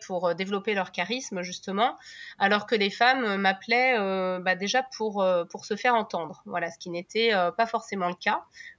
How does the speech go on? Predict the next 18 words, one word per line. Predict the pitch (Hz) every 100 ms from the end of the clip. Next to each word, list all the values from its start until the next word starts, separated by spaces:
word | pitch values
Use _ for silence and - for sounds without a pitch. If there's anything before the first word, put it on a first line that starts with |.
| -
Pour | 262 247
la | 196
plupart, | - 202 202 254 247
hein, | 233
bien | 202 165
sûr, | - 226 220
j'ai, | 165 156
j'ai | 160 -
plein | - 185
de | 185
profils | 156 - 185 214
différents, | 185 180 180 180 262 - - - - 185
mais | 185
c'est | 185 196
vrai | 190 240 -
que | 220 196 190 185
ça | 196
revient | 185 220